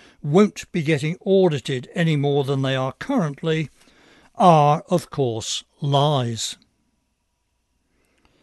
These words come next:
One of the ground rules of government work is always go for the soft target.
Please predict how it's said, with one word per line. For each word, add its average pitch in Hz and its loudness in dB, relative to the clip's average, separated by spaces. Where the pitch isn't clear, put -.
One 220 8
of 185 4
the 165 2
ground 185 2
rules 113 -4
of 123 -6
government 143 0
work 113 -6
is 180 -2
always 120 2
go 127 0
for 139 -6
the 131 -4
soft - -6
target. 135 -8